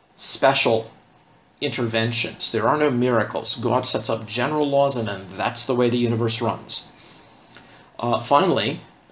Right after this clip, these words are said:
there's the point that to identify something as a miracle, one needs to know what nature can do by itself. If you don't know that, then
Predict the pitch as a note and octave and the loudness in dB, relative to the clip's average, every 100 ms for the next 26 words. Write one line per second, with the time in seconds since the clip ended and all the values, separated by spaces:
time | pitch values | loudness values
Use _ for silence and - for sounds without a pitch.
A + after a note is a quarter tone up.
0 | A#2 A2+ C#3+ D3 - D3 D#3 D#3 - D3+ | -10 2 4 6 2 0 0 2 0 2
1 | B2+ B2 C3 F3+ A#3+ E3 D3 D3 C#3 B2+ | 2 0 0 -2 -2 -2 0 0 -2 -2
2 | A2+ G#2+ A2+ G#3 - - - C3+ - - | 0 -2 -2 0 0 -2 -8 -10 -12 -20
3 | _ _ _ C3+ C3+ B2+ F3 - D3 A2+ | _ _ _ -2 0 0 0 0 2 4
4 | A2+ C3+ A2+ G2+ G2+ A2+ A#2+ A2 A2 G#2+ | 4 2 0 -2 -2 -4 -4 -2 -2 -2
5 | G2 - - - - - - _ _ _ | -4 2 2 2 -4 -14 -16 _ _ _
6 | _ _ - A#2+ A#2+ C#3 - B2 E3+ C3 | _ _ -10 -8 0 0 2 2 2 2
7 | G#2+ A#2 B2+ A#2 A#2 | 0 0 0 0 0